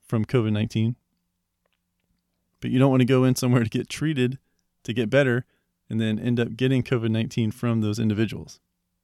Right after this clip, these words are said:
from those healthcare workers. Now, shocker, uh, this past week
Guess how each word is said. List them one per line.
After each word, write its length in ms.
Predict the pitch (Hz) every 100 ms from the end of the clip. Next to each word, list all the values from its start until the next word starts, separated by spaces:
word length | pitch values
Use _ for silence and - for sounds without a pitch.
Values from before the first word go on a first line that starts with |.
| _ _ _ _ _ _ _ _ _ _ _
from 160 | - 123
those 140 | 110
healthcare 340 | 131 113 113 104
workers. 420 | 110 - - - _ _ _ _ _ _ _ _ _ _ _ _ _ _ _ _ _ _ _ _ _ _ _ _ _ _ _ _ _ _ _ _ _ _ _ _ _ _ _ _ _ _ _ _ -
Now, 300 | 127 139 120 - _ _ _ _ _ _ _ _ _
shocker, 560 | - 147 185 - 117 117 _ _ 175
uh, 120 | -
this 200 | 110 107
past 300 | - 120 -
week 320 | 117 120 -